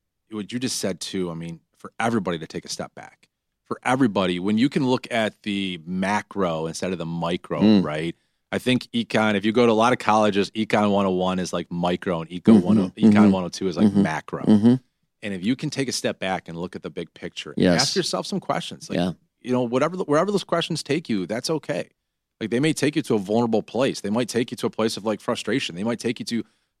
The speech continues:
Speaker 1: but, like, step back and say every w-, little once in a while, and I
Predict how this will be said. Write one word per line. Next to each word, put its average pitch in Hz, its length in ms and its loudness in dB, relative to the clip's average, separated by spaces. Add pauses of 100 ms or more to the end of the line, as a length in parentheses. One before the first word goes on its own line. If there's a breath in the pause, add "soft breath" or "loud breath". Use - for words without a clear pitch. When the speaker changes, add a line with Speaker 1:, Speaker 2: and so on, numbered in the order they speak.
(100)
Speaker 1:
but, 143 80 -2
like, 151 200 0
step - 280 -4
back - 240 -4
and 147 120 -2
say 151 480 2
every 160 180 2
w-, 156 200 0
little 156 220 2
once 147 220 2
in 139 60 0
a 120 40 4
while, 135 160 4
and 95 80 0
I 120 80 0